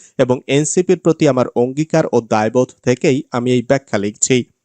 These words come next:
জুলাই গণ অভ্যুত্থানে মানুষ জীবন দিয়েছিল নতুন বাংলাদেশের জন্য, এমন একটি রাষ্ট্র গঠনের আশায়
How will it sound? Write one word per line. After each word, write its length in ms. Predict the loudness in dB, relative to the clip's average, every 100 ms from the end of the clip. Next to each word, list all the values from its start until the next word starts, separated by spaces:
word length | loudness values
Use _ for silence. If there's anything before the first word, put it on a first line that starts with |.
| _ -14
জুলাই 360 | -2 2 4 4
গণ 180 | 2 2
অভ্যুত্থানে 560 | 0 0 -2 -2 0
মানুষ 340 | 0 0 0 -2
জীবন 340 | -4 -2 -2
দিয়েছিল 540 | 0 0 0 -2 0 0
নতুন 480 | 0 -2 -2 -4 -2
বাংলাদেশের 640 | -4 -2 -6 -4 -4 -4
জন্য, 320 | -2 -2 -2 -2
এমন 280 | -2 -2
একটি 220 | -4 -2 0
রাষ্ট্র 380 | 0 -2 -4
গঠনের 420 | 0 -2 -2 -2 -2
আশায় 380 | -2 0 0